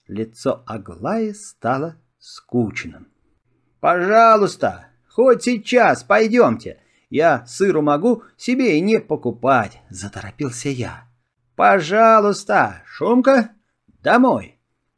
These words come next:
Я из кожи лез, чтобы показать, какой я самостоятельный,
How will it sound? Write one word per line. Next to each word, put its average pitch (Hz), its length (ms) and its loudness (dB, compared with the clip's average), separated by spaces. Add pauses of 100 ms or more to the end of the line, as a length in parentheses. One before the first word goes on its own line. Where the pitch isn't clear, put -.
(340)
Я 170 340 -2
из 147 220 -6
кожи 143 460 -2
лез, 220 340 0
чтобы 226 540 -4
показать, 202 640 -4
какой 180 640 -4
я 139 240 -6
самостоятельный, 135 1300 -4